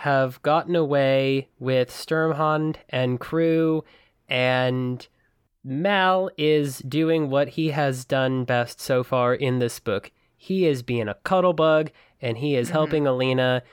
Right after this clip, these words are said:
Speaker 1: to deal with her feelings by being a human Snuggie.
Speaker 2: Yeah. And I'm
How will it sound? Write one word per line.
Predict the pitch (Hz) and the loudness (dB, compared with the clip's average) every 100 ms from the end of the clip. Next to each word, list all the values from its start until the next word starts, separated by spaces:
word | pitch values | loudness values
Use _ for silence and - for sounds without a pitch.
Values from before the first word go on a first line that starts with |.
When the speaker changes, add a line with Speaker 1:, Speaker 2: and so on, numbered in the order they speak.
| _ _ _ | _ _ _
Speaker 1:
to | - 131 120 120 120 120 120 123 | -6 -2 0 0 -2 -2 -4 -6
deal | 139 151 151 151 | -2 0 2 0
with | 139 135 131 127 _ _ | -2 0 0 -2 _ _
her | - 131 | -10 -6
feelings | 185 185 180 180 185 - _ _ _ - | -2 2 2 2 0 -4 _ _ _ -2
by | 143 139 139 139 _ _ - | 0 2 0 -4 _ _ -4
being | 135 135 131 131 - | 0 0 0 -4 -6
a | 120 113 117 | -4 -2 -4
human | - 196 190 190 | -2 -2 0 -2
Snuggie. | 180 - 139 117 73 - _ _ _ _ _ _ | -4 -4 -4 -4 -10 -18 _ _ _ _ _ _
Speaker 2:
Yeah. | 165 156 - - _ _ _ _ | -12 -12 -12 -18 _ _ _ _
And | - 190 185 175 - _ | -4 -2 -2 -6 -16 _
I'm | 196 320 | 0 2